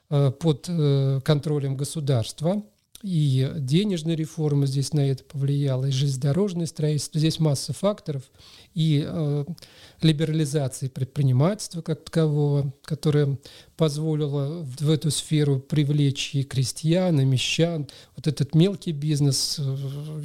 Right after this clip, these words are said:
весьма активно начал развиваться. То есть это уже новый всплеск, и мы уже применительно к концу девятнадцатого века говорим, ну, нек-, некоторые учёные, э, вводят такое понятие, как русское экономическое чудо.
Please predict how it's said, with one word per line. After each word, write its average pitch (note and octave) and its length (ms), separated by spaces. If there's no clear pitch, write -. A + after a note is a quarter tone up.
весьма D3 360
активно C#3+ 380
начал C#3 280
развиваться. C3+ 600
То F#3+ 120
есть A#3 180
это F3 220
уже D#3 260
новый D#3+ 300
всплеск, F3+ 640
и C#3+ 420
мы D#3+ 220
уже D3 180
применительно C#3+ 680
к C3 60
концу C#3+ 300
девятнадцатого D3+ 640
века C3+ 260
говорим, C3+ 480
ну, C#3+ 260
нек-, D3 240
некоторые D3 460
учёные, B2 500
э, C#3+ 380
вводят C#3+ 680
такое C3 280
понятие, E3+ 500
как C3 240
русское E3 480
экономическое C#3 640
чудо. B2+ 400